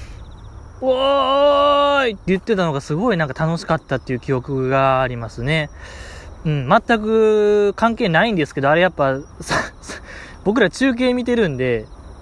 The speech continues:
大阪からいくら声援送ったところで、数値は一切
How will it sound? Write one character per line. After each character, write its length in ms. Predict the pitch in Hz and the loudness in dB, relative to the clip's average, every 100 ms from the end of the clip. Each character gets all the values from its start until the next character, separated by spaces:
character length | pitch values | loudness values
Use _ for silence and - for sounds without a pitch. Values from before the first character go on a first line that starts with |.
| - - - - - - - - - - - | -20 -20 -18 -18 -18 -18 -16 -16 -16 -12 0
大 120 | 214 | 0
阪 320 | 240 247 240 | 2 2 4
か 120 | 240 | 6
ら 280 | 226 180 139 - - - - - | 6 6 4 -4 -14 -12 -6 -4
い 80 | |
く 200 | 156 208 | 0 4
ら 160 | 214 214 | 6 6
声 240 | - 247 | 4 2
援 120 | 240 247 | 2 2
送 180 | 233 | 0
っ 20 | 180 | 0
た 160 | 165 | 0
と 100 | 180 | 2
こ 120 | 175 | 2
ろ 100 | 185 | 2
で、 220 | 175 180 165 | 4 2 2
数 260 | - 262 | 0 0
値 180 | - 175 | 0 2
は 240 | 143 127 | 2 2
一 160 | 131 233 | 0 0
切 540 | - 240 196 143 120 | 2 4 4 2 -6